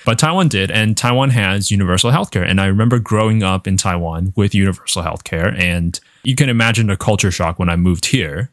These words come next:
Like, "What do you mean I can't just go to the hospital?" Right? And it was definitely, like, a weird transition. Like,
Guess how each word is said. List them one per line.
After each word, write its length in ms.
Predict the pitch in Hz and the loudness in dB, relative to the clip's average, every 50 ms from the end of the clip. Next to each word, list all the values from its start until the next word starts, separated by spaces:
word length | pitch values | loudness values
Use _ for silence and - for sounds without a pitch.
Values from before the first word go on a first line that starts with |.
| _ _ _ _ - | _ _ _ _ -8
Like, 320 | 95 90 87 - - - _ _ _ _ - | -6 -6 -6 -6 -10 -20 _ _ _ _ -6
"What 100 | - 107 | -2 0
do 60 | 110 | 2
you 100 | 113 110 | 2 2
mean 240 | 107 110 113 110 104 | 2 2 2 2 0
I 80 | 98 87 | -2 -2
can't 240 | - - 104 92 85 | -2 -2 -2 0 0
just 220 | 95 - - - | 0 0 -2 -2
go 140 | - 92 90 | -4 -4 -2
to 80 | 90 | -2
the 120 | 85 87 87 | -2 -2 -2
hospital?" 640 | - 87 87 85 - - - 78 - - 110 101 _ _ _ _ _ _ _ _ - | -2 0 0 0 -2 -4 -6 -10 -8 -8 -10 -10 _ _ _ _ _ _ _ _ -4
Right? 300 | 101 95 90 95 98 92 - | -2 0 0 0 -2 -2 -4
And 340 | 113 104 101 101 101 104 104 | -2 0 0 0 0 0 2
it 60 | 107 | 2
was 200 | 107 107 - - | 2 2 0 -2
definitely, 400 | - - 117 113 - 135 127 127 | -2 -2 -2 -2 0 0 0 2
like, 160 | 117 107 95 | 2 0 0
a 60 | 101 | 0
weird 340 | 95 98 104 104 107 107 92 | 0 0 2 2 0 0 0
transition. 580 | - 107 95 95 90 104 98 - - 123 127 117 | 0 0 0 2 2 2 2 2 0 0 0 0
Like, 380 | 104 92 90 87 - - - | 0 0 -2 -2 -4 -10 -20